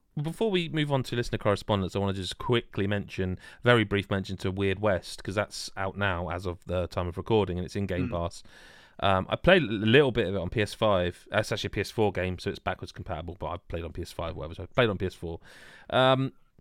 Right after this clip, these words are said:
Speaker 1: really weird game. I mean, it's called Weird West, but it is a really weird game. Like, there's, there's this R P G element to it, and there's story-based stuff that I think is like, "Oh, I'm well up for this. This is really cool." Oh, I don't find it plays very well. Like, the shooting's really,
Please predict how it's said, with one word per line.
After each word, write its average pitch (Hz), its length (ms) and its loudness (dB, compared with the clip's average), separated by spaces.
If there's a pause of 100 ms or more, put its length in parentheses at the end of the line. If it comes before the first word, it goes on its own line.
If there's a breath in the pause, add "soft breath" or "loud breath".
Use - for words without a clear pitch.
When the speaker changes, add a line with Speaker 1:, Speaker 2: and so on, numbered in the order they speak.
(280)
Speaker 1:
really 269 180 4
weird 262 400 6
game. 196 400 2
I - 60 -6
mean, 165 140 2
it's - 80 -4
called 240 200 2
Weird 214 220 2
West, 165 360 2
but 139 100 0
it 143 40 2
is 170 80 0
a 180 60 2
really 170 160 4
weird 180 240 4
game. 113 160 4
Like, 110 140 -2
there's, 143 180 4
there's 151 180 4
this 151 140 0
R 190 160 6
P 170 140 2
G 185 200 2
element 104 320 2
to 101 140 0
it, 92 140 2 (260 soft breath)
and 110 180 4
there's 107 140 0
story-based 123 580 4
stuff 90 240 -2
that 90 80 -4
I 80 80 -4
think 101 300 -4
is 87 100 -2
like, 87 120 -2
"Oh, 95 120 2
I'm 101 140 4
well 110 160 6
up 82 100 -4
for - 80 -10
this. 87 120 -8
This 104 140 -10
is 92 120 -12
really 98 280 -6
cool." 120 380 2 (1080 soft breath)
Oh, 185 220 -4
I 196 100 -6
don't 226 140 -8
find 202 200 -6
it - 100 -12
plays 233 300 -2
very 101 280 2
well. 90 220 -2
Like, 95 220 -4
the 117 60 -6
shooting's 175 520 -4
really, 123 260 -2